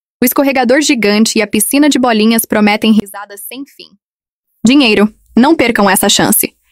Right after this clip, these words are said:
Baixe este jogo através deste clipe e ganhe diretamente um bônus de cem reais. Sem anúncios, sem top-up, sem limite de saque. Todos os bônus que ganhar podem ser retirados para sua conta.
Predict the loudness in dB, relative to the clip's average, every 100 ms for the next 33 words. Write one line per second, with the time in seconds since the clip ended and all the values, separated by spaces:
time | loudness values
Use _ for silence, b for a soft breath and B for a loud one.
0 | _ 0 2 2 0 0 2 2 4 2
1 | 0 0 0 0 0 -2 -2 -2 0 0
2 | -2 0 2 2 4 4 2 0 2 2
3 | 4 4 4 4 4 2 2 0 -2 0
4 | 2 2 0 -4 -6 -8 _ _ -10 -4
5 | 0 2 4 4 2 2 -2 -2 _ -10
6 | -4 0 0 0 0 -2 -2 -8 -16 _
7 | -10 -4 0 2 4 2 2 2 2 -2
8 | -4 -6 -10 _ _ _ -4 0 2 2
9 | 2 2 4 2 2 0 2 2 0 -2
10 | 0 2 2 2 0 0 0 2 0 0
11 | -2 0 -2 -2 -2 -2 -4